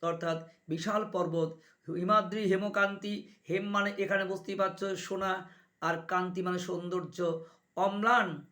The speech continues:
অম্লান মানে মলিনতা ছাড়া কিরণ মানে দিয়েছেন, অর্থাৎ হেম-, হিমাদ্রি হেমকান্তি অম্লান কিরণে, অর্থাৎ সুমেরু পর্বত থেকে যখন সোনার মতো ক্লান্তি ছড়িয়ে পড়ে,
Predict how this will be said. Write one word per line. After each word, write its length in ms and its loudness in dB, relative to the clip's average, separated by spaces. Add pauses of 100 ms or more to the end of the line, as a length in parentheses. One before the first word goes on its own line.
(300)
অম্লান 500 2
মানে 480 0 (180)
মলিনতা 540 0
ছাড়া 500 0 (340)
কিরণ 440 -2
মানে 420 -2 (300)
দিয়েছেন, 480 -2
অর্থাৎ 460 0 (300)
হেম-, 340 0
হিমাদ্রি 680 0
হেমকান্তি 760 0
অম্লান 500 0
কিরণে, 480 -2 (260)
অর্থাৎ 580 2
সুমেরু 400 0
পর্বত 480 2
থেকে 200 2
যখন 220 0
সোনার 420 0
মতো 160 -2
ক্লান্তি 440 0
ছড়িয়ে 260 4
পড়ে, 380 0